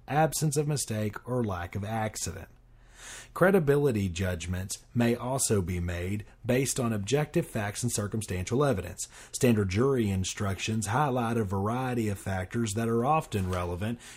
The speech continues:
in assessing credibility. These include whether a witness had a reason not to tell the truth, whether the witness had a good memory, whether the witness had the opportunity to observe the events about which he testified, whether the witness's testimony was co-, wa-,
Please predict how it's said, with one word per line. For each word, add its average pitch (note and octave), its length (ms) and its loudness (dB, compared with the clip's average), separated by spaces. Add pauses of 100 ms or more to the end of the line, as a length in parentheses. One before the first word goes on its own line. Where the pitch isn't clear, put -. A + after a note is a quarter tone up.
in C3 120 4
assessing B2 500 2
credibility. A2 760 0 (520)
These A#3+ 220 8
include D3 420 4
whether B2 320 4
a A#2 60 6
witness A#2 440 2
had C3 120 2
a G#2+ 60 0
reason A2+ 500 2
not C3+ 280 0
to B2 60 -4
tell C#3 240 0
the E3 80 -2
truth, F#2+ 440 -4 (180)
whether C3 220 4
the B2 100 4
witness C3+ 380 2
had A#2 160 2
a G#2 40 -2
good F#2 240 -2
memory, E3 540 4 (220)
whether F#3 200 8
the F3+ 120 6
witness C#3+ 500 2
had D3 400 2
the C3+ 100 -2
opportunity E3 720 4
to D#3 120 4
observe D3+ 460 4
the C3 160 4
events D#3 420 2
about A#2 320 0
which B2 220 0
he G#2 100 -4
testified, D#3+ 720 2 (180)
whether C#3 240 4
the B2+ 140 4
witness's B2+ 580 2
testimony C#3+ 720 0
was A#2 220 0
co-, - 340 -4
wa-, A#2+ 220 0